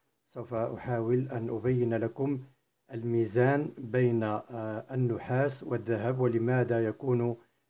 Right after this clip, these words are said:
النحاس رخيص الثمن عندما يكون الذهب غاليا، ولماذا يكون النحاس مرتفع الثمن في الأسواق العالمية عندما يكون الذهب منخفضا.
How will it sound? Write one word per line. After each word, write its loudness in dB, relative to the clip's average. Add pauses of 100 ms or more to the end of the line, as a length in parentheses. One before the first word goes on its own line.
(760)
النحاس -2
رخيص -6
الثمن 0
عندما 2
يكون -2
الذهب 0
غاليا، 0 (340)
ولماذا 2
يكون 0 (300)
النحاس 0 (260)
مرتفع -2
الثمن 0 (360)
في -18
الأسواق -2
العالمية 2
عندما 2
يكون 0
الذهب 0
منخفضا. -2